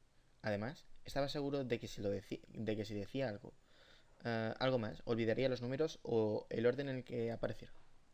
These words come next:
Uno, cuatro, tres, ocho, tres, cuatro, dos, uno. Murmurando los números para sí mismo,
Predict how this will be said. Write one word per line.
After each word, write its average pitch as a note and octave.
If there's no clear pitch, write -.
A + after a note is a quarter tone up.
Uno, C3
cuatro, A2
tres, B2
ocho, -
tres, A2+
cuatro, A2+
dos, A#2
uno. G#2+
Murmurando C3+
los C#3+
números A2+
para G#2+
sí C3
mismo, G#2